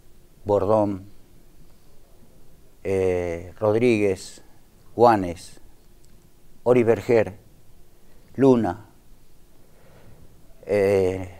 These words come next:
perdón, no me quiero olvidar de ninguno, Becerra, Azcárate, once compañeros más caídos. Y esos soldados,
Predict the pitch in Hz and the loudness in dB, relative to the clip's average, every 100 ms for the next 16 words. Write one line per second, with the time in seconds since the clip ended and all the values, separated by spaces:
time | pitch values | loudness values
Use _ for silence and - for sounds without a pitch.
0 | - - - 107 113 107 110 101 113 101 | -20 -20 -8 -6 -4 -2 -4 -2 0 2
1 | 107 113 101 101 101 82 87 - - - | 2 0 -2 -4 -4 -6 -14 -20 -20 -20
2 | - - 120 117 147 127 107 98 95 - | -20 2 2 6 6 6 4 -2 -4 -18
3 | - - - - 123 117 - 127 101 95 | -20 -20 -20 -2 0 0 4 6 6 0
4 | 101 90 - - - - - 185 - 143 | -4 -6 -10 -20 -20 -6 2 2 2 -2
5 | 117 107 117 113 110 98 95 87 90 - | 0 0 -2 -2 -4 -4 -4 -4 -10 -4
6 | 156 170 147 - 127 123 110 101 | -4 -2 -8 -2 0 4 2 0